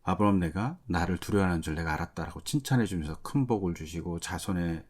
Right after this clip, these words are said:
축복을 주시고 원수의 성을 차지할 거라고 얘기합니다. 그리고 "너가 복종했기 때문에 모든 민족이 내 자손으로서 복을 받게 될 것이라고." 얘기해 주거든요. 아, 이 본문을 읽을 때마다 어려-, 어렵거든요. 저는 개인적으로. 왜?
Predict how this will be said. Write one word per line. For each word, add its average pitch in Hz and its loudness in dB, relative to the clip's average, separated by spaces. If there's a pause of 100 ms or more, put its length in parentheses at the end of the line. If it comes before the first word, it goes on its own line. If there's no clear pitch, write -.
(140)
축복을 90 -2
주시고 90 -6 (720)
원수의 104 6
성을 98 0
차지할 123 0
거라고 87 -2
얘기합니다. 73 -10 (140)
그리고 98 -2
"너가 90 2 (300)
복종했기 104 2
때문에 90 -2
모든 110 6
민족이 87 4
내 101 4
자손으로서 90 -2
복을 98 -2
받게 90 -2
될 85 -4
것이라고." 90 -4
얘기해 87 -8
주거든요. 85 -8 (560)
아, 85 -2
이 98 0
본문을 101 4
읽을 101 0
때마다 90 -2
어려-, 73 -8 (140)
어렵거든요. 87 -8
저는 85 -8
개인적으로. 82 -6
왜? 90 0